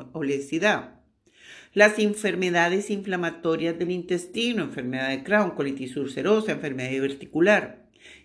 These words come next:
el Parkinson, el autismo. Puede determinar si va a funcionar o no va a funcionar el tratamiento del cáncer. No es poca cosa. Así que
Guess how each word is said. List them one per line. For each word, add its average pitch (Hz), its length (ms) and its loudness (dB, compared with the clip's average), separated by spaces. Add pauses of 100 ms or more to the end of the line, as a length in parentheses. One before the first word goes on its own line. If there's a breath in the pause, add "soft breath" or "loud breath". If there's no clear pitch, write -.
el 135 160 -6
Parkinson, 147 920 0 (160)
el 180 160 -4
autismo. 175 760 -2 (460 loud breath)
Puede 302 400 4
determinar 233 880 2 (160)
si - 220 -2
va 247 140 4
a 302 40 2
funcionar 311 640 2
o 240 60 0
no 254 140 0
va 262 60 -2
a 262 40 -4
funcionar 277 440 -2
el 277 60 -6
tratamiento 277 460 0
del - 80 -8
cáncer. 294 500 -6
No 185 360 0
es - 320 -4
poca 330 260 -6
cosa. - 560 -4 (800 loud breath)
Así 185 300 -2
que 208 540 4